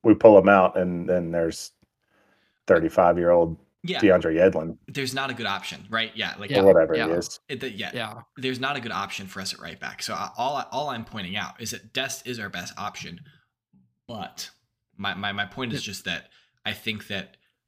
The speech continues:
Speaker 2: if you look at the wingers specifically for England, and if I was Southgate, I would play Foden and Saka together, um, because I think that that's their most attacking lineup. Um, and I think it's their, their most skillful attacking lineup. And I would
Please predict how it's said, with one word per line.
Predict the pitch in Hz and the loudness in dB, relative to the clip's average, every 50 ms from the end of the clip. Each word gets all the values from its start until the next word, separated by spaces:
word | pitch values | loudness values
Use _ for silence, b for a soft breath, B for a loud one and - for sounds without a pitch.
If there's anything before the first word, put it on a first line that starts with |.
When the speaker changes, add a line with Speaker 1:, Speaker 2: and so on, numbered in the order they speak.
| _ _ - - | _ _ -12 -12
Speaker 2:
if | 127 127 127 | -10 -8 -8
you | 123 | -10
look | 135 143 - | -10 -10 -10
at | 190 - | -10 -8
the | 135 110 | -8 -8
wingers | 101 107 110 107 107 107 104 98 | -6 -6 -6 -6 -8 -8 -10 -8
specifically | - - - - - - - 113 95 101 104 107 107 101 | -8 -10 -10 -10 -10 -10 -10 -10 -10 -12 -12 -12 -12 -14
for | - 98 - - | -14 -14 -12 -12
England, | 98 98 101 107 104 95 92 | -12 -12 -12 -14 -14 -14 -14
and | 101 104 | -14 -14
if | 104 - - | -14 -12 -10
I | - 127 | -10 -8
was | 165 170 110 - | -8 -8 -8 -8
Southgate, | - 107 98 95 - - 95 - | -8 -8 -8 -8 -10 -12 -12 -8
I | - 98 | -6 -6
would | 110 117 98 | -6 -8 -10
play | - 101 95 | -12 -16 -16
Foden | - - 98 95 95 92 90 76 | -14 -12 -10 -10 -10 -10 -10 -10
and | 87 95 104 | -12 -12 -10
Saka | - - 104 104 - - | -10 -10 -10 -10 -10 -12
together, | 101 - 107 117 113 113 123 127 123 _ _ _ _ _ _ _ _ _ - | -14 -14 -12 -10 -10 -10 -10 -12 -14 _ _ _ _ _ _ _ _ _ -10
um, | 101 101 92 87 90 - - | -8 -8 -8 -8 -12 -14 -14
because | 117 101 - 110 98 | -12 -10 -10 -10 -10
I | 95 | -10
think | 95 117 113 107 | -10 -10 -10 -10
that | 107 92 | -10 -10
that's | 101 101 95 - | -10 -12 -12 -12
their | - 104 95 | -10 -8 -6
most | 95 92 92 92 92 - - - _ _ _ - | -6 -6 -6 -8 -8 -10 -12 -14 _ _ _ -16
attacking | - - - - - 98 95 95 - 104 101 95 95 92 92 - _ _ _ _ _ _ _ _ _ _ _ _ _ _ - | -14 -12 -10 -8 -6 -6 -6 -8 -8 -8 -8 -8 -8 -8 -10 -12 _ _ _ _ _ _ _ _ _ _ _ _ _ _ -14
lineup. | 95 87 87 92 104 131 151 - _ _ _ _ _ _ _ _ _ _ _ _ _ _ _ _ _ _ _ _ _ _ - | -10 -8 -8 -6 -8 -10 -12 -14 _ _ _ _ _ _ _ _ _ _ _ _ _ _ _ _ _ _ _ _ _ _ -10
Um, | 95 90 87 87 85 85 98 _ _ | -8 -8 -8 -8 -10 -12 -16 _ _
and | - 107 | -10 -10
I | 104 | -8
think | 98 107 101 101 | -8 -8 -10 -12
it's | - - | -12 -10
their, | - 98 95 92 90 82 - - _ _ - | -8 -6 -6 -6 -6 -8 -10 -16 _ _ -12
their | - 104 98 | -10 -10 -8
most | 98 95 92 - - - | -8 -8 -8 -8 -8 -8
skillful | - - - - 95 98 107 - - 135 131 123 - | -8 -8 -8 -8 -8 -8 -10 -10 -10 -10 -10 -10 -10
attacking | 120 - - 117 117 - - 127 123 | -12 -10 -10 -10 -10 -10 -12 -14 -14
lineup. | 123 127 127 123 - | -12 -12 -14 -14 -12
And | 107 107 | -10 -8
I | 120 | -6
would | 160 190 185 | -6 -8 -10